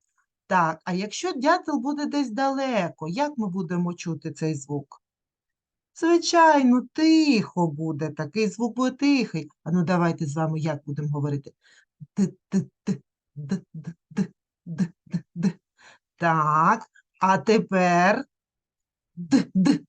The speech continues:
д-д-д». Добре, а тепер «д-д-д». Дуже добре.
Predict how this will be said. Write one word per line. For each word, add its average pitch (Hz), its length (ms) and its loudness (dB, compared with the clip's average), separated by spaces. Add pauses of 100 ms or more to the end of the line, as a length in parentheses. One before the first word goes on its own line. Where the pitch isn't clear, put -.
(680)
д-д-д». - 1000 -2 (640)
Добре, 170 800 -4 (280)
а 180 260 4
тепер 175 1080 -2 (880)
«д-д-д». - 2250 -12 (640)
Дуже 170 640 -4
добре. 147 680 -4